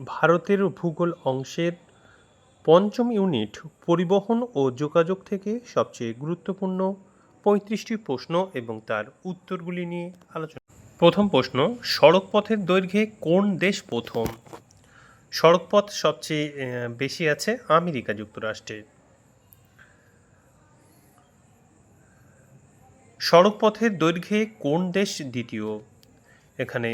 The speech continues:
উত্তর হবে ভারত। গ্রাম্য সড়কপথের দৈর্ঘ্যে কোন দেশ প্রথম? গ্রাম্য সড়কপথের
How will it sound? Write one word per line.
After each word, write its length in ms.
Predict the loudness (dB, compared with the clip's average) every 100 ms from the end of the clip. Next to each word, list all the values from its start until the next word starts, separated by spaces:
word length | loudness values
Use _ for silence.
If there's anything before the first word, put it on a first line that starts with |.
| -6
উত্তর 260 | -12 -6 -4
হবে 260 | -2 -2 -4 -8 -10 -14
ভারত। 440 | -2 -2 -2 -6 -12 -20 _ _ _ _ _ _ _ _ _ -6
গ্রাম্য 400 | 6 6 6 0 -2
সড়কপথের 760 | 0 0 0 -4 -6 -6 -8 -4
দৈর্ঘ্যে 420 | -4 -4 -6 -6 -8 -8
কোন 180 | -6 -6 -6
দেশ 160 | -8 -8
প্রথম? 400 | -12 -12 -8 -8 -10 -18 _ _ _ _ _ _ _
গ্রাম্য 360 | 2 6 6 4
সড়কপথের 640 | -2 -4 -4 -6 -8 -8